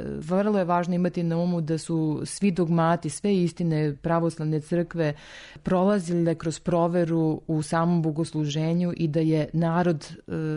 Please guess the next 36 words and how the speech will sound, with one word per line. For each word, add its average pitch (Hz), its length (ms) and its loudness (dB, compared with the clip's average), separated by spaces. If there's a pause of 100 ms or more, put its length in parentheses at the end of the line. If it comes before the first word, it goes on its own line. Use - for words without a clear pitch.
(100)
bio 165 400 0
taj 165 340 0
koji 160 260 -2
je 160 80 0
morao 156 320 0
da 151 120 0
da 151 280 0 (460)
poslednje 165 480 2
amin, 156 600 0
to 151 300 0
neka 160 300 0
tako 165 300 -2
bude. 151 360 0
Znači, 156 420 -2 (400)
u 165 160 -2
tom 202 180 -2
smislu 214 360 0
je 196 120 4
važno, 196 800 2
e, - 140 -8 (380)
da 160 600 -2 (320)
imamo 185 360 4
u - 20 0
vidu 170 260 2
kakva 175 440 -2
je 151 80 0
ta 151 360 0 (400)
recepcija 165 1000 0
kada 165 220 0
je 165 40 2
u 156 80 -2
pitanju 165 340 0
crkveno 160 400 -2
pojenje, 165 360 0
kakav 160 400 -4
odziv 160 480 0